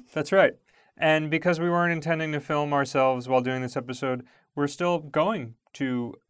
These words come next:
Speaker 2: do it that way, which is to say we're at our home, it's ten thirty-seven, <laughs> and we're recording a podcast, and we're gonna show some footage that we took of the bridges as we're walking over them and talking
Speaker 1: Right.
Speaker 2: about them.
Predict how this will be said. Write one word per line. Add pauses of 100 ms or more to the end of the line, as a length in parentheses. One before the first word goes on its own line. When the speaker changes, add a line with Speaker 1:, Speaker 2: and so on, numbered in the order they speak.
(180)
Speaker 2:
do
it
that
way,
which
is
to
say
we're
at
our
home, (240)
it's
ten (600)
thirty-seven,
<laughs>
and
we're
recording
a
podcast,
and (300)
we're
gonna
show
some
footage
that
we
took (280)
of
the
bridges
as
we're
walking
over
them
and
talking
Speaker 1:
Right.
Speaker 2:
about
them.